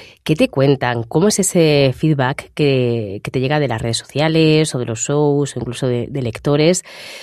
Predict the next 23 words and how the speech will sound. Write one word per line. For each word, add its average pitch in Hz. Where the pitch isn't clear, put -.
Pues, 131
eh, 139
con 135
tus 143
historias 143
que 135
han 127
hecho 151
cambiar 135
a 113
veces, 135
pues, 120
situaciones, 135
tomar 117
decisiones. 139
¿Qué -
es -
lo 294
que 233
te 143
llega 117
del 104
público? 110